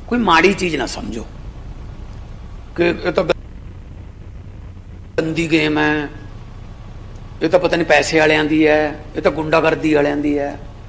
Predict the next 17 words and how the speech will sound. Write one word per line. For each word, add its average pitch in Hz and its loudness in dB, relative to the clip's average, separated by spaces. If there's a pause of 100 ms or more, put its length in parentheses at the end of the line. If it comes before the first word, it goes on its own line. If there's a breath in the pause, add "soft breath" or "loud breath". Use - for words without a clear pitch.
(640)
ਆਮ 185 6
ਤੌਰ 190 10
'ਤੇ 190 4
ਨਾ 175 4
ਤੁਸੀਂ 170 2
ਰੈਲੀਆਂ 151 6
'ਚ 165 4
ਜਾਂਦੇ 160 4
ਹੋ, 160 2 (1700)
ਨਾ 156 4
ਹੀ 170 4
ਬਹੁਤਾ 165 6
ਖਬਰਾਂ 151 6
'ਚ 151 -2
ਇੰਟਰਸਟ 160 0
ਹੁੰਦਾ 160 4
ਤੁਹਾਡਾ। 151 0